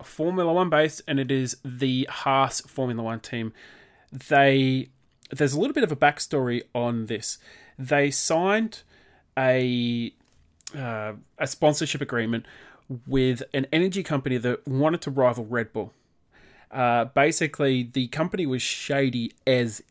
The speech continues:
F. I mean, it had no history, it had no money. We're talking two years ago, it had three hundred pound in the bank. It's English-based, they had no money.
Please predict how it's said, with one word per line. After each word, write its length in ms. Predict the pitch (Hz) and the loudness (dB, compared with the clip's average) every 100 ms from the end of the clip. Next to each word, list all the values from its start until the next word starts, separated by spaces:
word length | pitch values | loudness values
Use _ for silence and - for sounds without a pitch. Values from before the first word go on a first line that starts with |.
| - | -2
F. 380 | 127 113 - - | 0 0 -4 -10
I 40 | 131 | -4
mean, 160 | 131 | 0
it 100 | 135 143 | 0 4
had 180 | 139 | 2
no 220 | 135 160 190 | 2 0 0
history, 460 | 170 147 - 139 | 0 -4 0 -2
it 80 | - | 0
had 160 | 131 127 | -4 0
no 160 | 156 | 0
money. 200 | 170 135 | 0 0
We're 120 | 127 | 0
talking 400 | 127 160 - 127 - | 0 -2 -2 -4 -4
two 120 | - | -8
years 280 | 196 160 165 | -6 -4 -4
ago, 260 | 131 117 117 | -2 -2 -2
it 140 | 120 | -4
had 300 | - 127 117 - - - - _ | -4 -4 -4 -14 -20 -20 -20 _
three 440 | - - 143 156 | -18 -8 -4 -2
hundred 320 | 143 147 139 - | 0 0 -2 -4
pound 280 | 139 131 | -2 0
in 80 | 120 | -2
the 60 | 107 | -4
bank. 300 | 117 110 - | -4 -4 -6
It's 140 | - | -4
English-based, 800 | 139 175 - - 120 123 - - | -2 -2 -2 -2 0 -2 -8 -12
they 140 | 120 117 | -10 -6
had 340 | - 117 - | -2 -2 -4
no 240 | 123 117 | -4 -4
money. 340 | 117 113 110 | -2 -4 -6